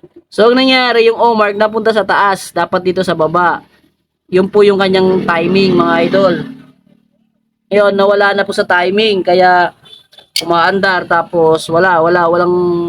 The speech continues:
ano, yung andar talaga. Sabi kasi na may-ari, umaandar daw. Tapos, namamatay. Tapos, hindi na daw umaandar. Napapagod na siya kaka-kickstart. Bagong overhaul daw, mga idol. Kasi,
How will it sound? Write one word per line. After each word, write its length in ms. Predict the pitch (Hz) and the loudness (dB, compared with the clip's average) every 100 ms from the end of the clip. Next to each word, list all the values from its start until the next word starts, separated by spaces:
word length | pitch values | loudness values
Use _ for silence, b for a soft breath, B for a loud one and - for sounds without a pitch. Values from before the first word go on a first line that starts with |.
| 175 | -8
ano, 140 | 175 175 | -4 0
yung 160 | 170 | 0
andar 240 | 170 170 165 | 0 0 -2
talaga. 400 | 165 160 165 - _ _ _ _ _ _ _ _ - | -2 -2 -2 -4 _ _ _ _ _ _ _ _ -4
Sabi 240 | 196 220 | 0 0
kasi 160 | 233 240 | 0 0
na 80 | |
may-ari, 480 | 240 240 208 208 214 | 0 0 0 0 0
umaandar 480 | 202 190 190 170 165 | 0 2 2 0 -2
daw. 320 | 170 214 185 | 0 0 0
Tapos, 480 | 165 180 170 185 180 | -2 -4 -2 -6 -4
namamatay. 560 | 175 175 165 160 185 175 | 0 0 0 -2 -2 -2
Tapos, 240 | 175 180 | -2 0
hindi 240 | 180 214 | 2 2
na 80 | 220 | 2
daw 160 | 214 214 | 2 0
umaandar. 720 | 202 196 202 208 196 175 170 | 2 0 0 0 0 0 -2
Napapagod 560 | 165 180 175 208 208 202 | -2 -2 0 0 0 -2
na 80 | |
siya 120 | 208 190 | -4 -2
kaka-kickstart. 800 | 180 180 190 - - 196 190 - - _ _ _ _ - | -2 -2 -6 -8 -4 -2 -2 -4 -14 _ _ _ _ -6
Bagong 400 | 160 180 196 196 | -2 0 0 0
overhaul 400 | 185 185 180 180 | 2 0 0 0
daw, 240 | 196 185 | 0 0
mga 200 | 175 170 165 165 | -2 0 0 0
idol. 260 | 185 175 147 135 - - | 0 2 0 -4 -10 -8
Kasi, 480 | 214 214 190 180 175 | -4 0 0 0 -4